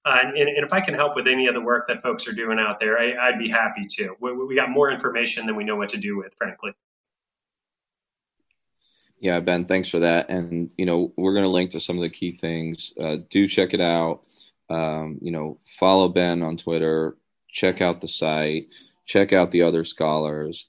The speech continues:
Speaker 2: and, uh, let this be for you, hopefully what it's largely been for me, which is just, you know, a portal into, uh,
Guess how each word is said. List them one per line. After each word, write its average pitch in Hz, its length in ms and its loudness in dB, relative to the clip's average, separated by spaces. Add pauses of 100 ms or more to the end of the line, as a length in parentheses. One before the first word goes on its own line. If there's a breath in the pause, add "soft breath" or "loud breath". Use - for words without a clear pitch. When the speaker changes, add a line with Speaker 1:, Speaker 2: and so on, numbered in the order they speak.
Speaker 2:
and, 78 400 -6
uh, 76 280 -4 (360 soft breath)
let 95 320 4
this 87 240 2
be 90 240 4
for 82 180 -2
you, 82 340 4
hopefully 87 400 2
what 82 180 2
it's - 320 -6 (240)
largely 82 460 0
been 82 240 -4
for 80 140 -8
me, 78 240 -4
which 76 260 -6
is 78 140 -10
just, - 440 -4 (400 soft breath)
you 82 160 -6
know, 71 240 -6
a 78 60 -2
portal 104 760 6
into, 87 840 2 (360 soft breath)
uh, 80 420 2